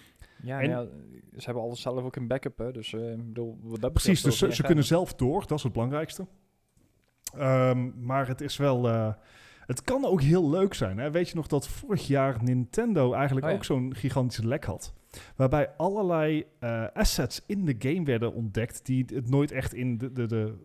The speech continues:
Speaker 2: playable, eh, gedeelte hebben gemaakt.
Speaker 1: Ja, je ziet
Speaker 2: Dus
Speaker 1: eigenlijk
Speaker 2: misschien dat
Speaker 1: dat,
Speaker 2: we
Speaker 1: eh,
Speaker 2: bij Witcher drie ook wel allerlei storylines in één keer, eh, naar voren komen die nooit, eh, nooit er hard in zijn gecodeerd. Kan
Speaker 1: Hey,
Speaker 2: leuk zijn.
Speaker 1: je ziet eigenlijk een
Speaker 2: Niet
Speaker 1: stukje
Speaker 2: voor
Speaker 1: behind the
Speaker 2: C D P R.
Speaker 1: scenes, hè?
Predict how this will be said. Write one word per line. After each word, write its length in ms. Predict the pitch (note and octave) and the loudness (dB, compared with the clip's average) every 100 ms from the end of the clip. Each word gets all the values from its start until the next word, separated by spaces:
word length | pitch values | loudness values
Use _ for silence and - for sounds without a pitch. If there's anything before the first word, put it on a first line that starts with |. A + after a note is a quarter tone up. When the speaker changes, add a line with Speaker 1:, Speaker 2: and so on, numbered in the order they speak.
| _ _ _ _ _ | _ _ _ _ _
Speaker 2:
playable, 480 | D#3+ F#3 C3 A#2+ A2+ | 2 4 4 2 0
eh, 360 | A2+ A2 G#2+ G#2+ | 0 0 0 -2
gedeelte 360 | - A2+ A2+ G#2 | -4 -4 -4 -2
hebben 180 | G#2+ A2+ | -4 -4
gemaakt. 480 | A2 F2 - - - _ | -6 -6 -10 -16 -20 _
Speaker 1:
Ja, 320 | - - D3 | -20 -8 -6
je 120 | B2 A#2+ | -4 -4
ziet 60 | |
Speaker 2:
Dus 100 | A3+ | -4
Speaker 1:
eigenlijk 60 | - | -4
Speaker 2:
misschien 260 | G3+ D#3 C3+ | 0 2 2
dat 120 | C3+ | 2
Speaker 1:
dat, 80 | C#3 | 2
Speaker 2:
we 80 | |
Speaker 1:
eh, 60 | A#2 | 2
Speaker 2:
bij 180 | A2 A2+ | 0 2
Witcher 300 | B2+ - B2 | 0 0 -2
drie 260 | - C3+ | -2 -2
ook 160 | - - | -2 -2
wel 120 | - | -4
allerlei 380 | D#3 D#3 D3 C3+ | -2 0 2 2
storylines 680 | - E3 D3 C3 B2+ B2 B2+ | 2 2 2 2 0 0 -2
in 100 | A#2+ | -2
één 140 | B2+ | -2
keer, 300 | A2+ B2 B2 | -2 -2 0
eh, 60 | A#2 | 2
naar 120 | A#2+ | 0
voren 320 | C3+ C#3 C3+ | 2 2 2
komen 360 | - A2+ A2 A2 | 0 0 2 0
die 180 | A2+ A#2 | 0 -2
nooit, 380 | B2+ B2+ B2+ | 0 2 2
eh, 280 | B2+ A2+ A2+ | 2 2 0
nooit 240 | A#2 A#2+ A2 | 0 -2 -2
er 60 | |
hard 220 | F#2+ A2 | -2 -2
in 120 | A#2+ D#3 | -4 -6
zijn 160 | F3+ | -6
gecodeerd. 540 | B2 D#3 B2 G#2 - _ | -4 -2 -2 -2 -6 _
Kan 160 | - C3 | -4 -2
Speaker 1:
Hey, 80 | A2 | 0
Speaker 2:
leuk 140 | E3+ | -2
zijn. 280 | - F2 F#2 - _ | -2 -6 -8 -16 _
Speaker 1:
je 120 | C#3 | -10
ziet 160 | C3 A#2+ | -8 -8
eigenlijk 260 | A2 - B2+ | -10 -4 0
een 20 | C3 | 0
Speaker 2:
Niet 100 | - | 0
Speaker 1:
stukje 200 | A2 G#2 | -2 0
Speaker 2:
voor 120 | A#2+ | 0
Speaker 1:
behind 220 | A2 A2+ | 0 -2
the 60 | G#2+ | -2
Speaker 2:
C 40 | |
D 180 | A2+ G#2+ | 0 -2
P 80 | C3+ | -2
R. 20 | |
Speaker 1:
scenes, 80 | |
hè? 100 | D3 | -6